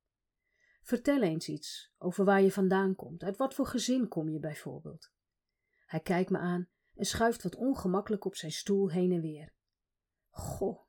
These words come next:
ja, uit wat voor gezin kom ik?" Dat dit voor Mark blijkbaar al een lastige vraag is,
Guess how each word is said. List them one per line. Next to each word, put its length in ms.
ja, 380
uit 160
wat 200
voor 140
gezin 480
kom 240
ik?" 340
Dat 220
dit 200
voor 220
Mark 380
blijkbaar 440
al 140
een 140
lastige 440
vraag 420
is, 340